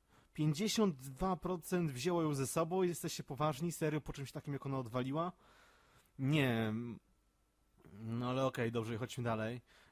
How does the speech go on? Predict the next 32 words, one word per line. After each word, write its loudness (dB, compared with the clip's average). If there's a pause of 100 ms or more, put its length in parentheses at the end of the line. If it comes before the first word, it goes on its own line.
E, -2
kto 0
walczył 2
z -8
Kenem? 2 (1800)
Też 2
tak, 2
że 2
większość -4
go -2
próbowała -2
na 2
ziemi 0
jakoś, -8
e, -6
tutaj, 0 (340)
e, -2
m-, 2
nie 4
słowami, 4
tylko -2
pięściami 2
sprowadzić. -2 (540)
Ja, 2
ja 4
się 2
zaliczałem 2
w -12
tym -2
przypadku -4
do 0
mniejszości. -2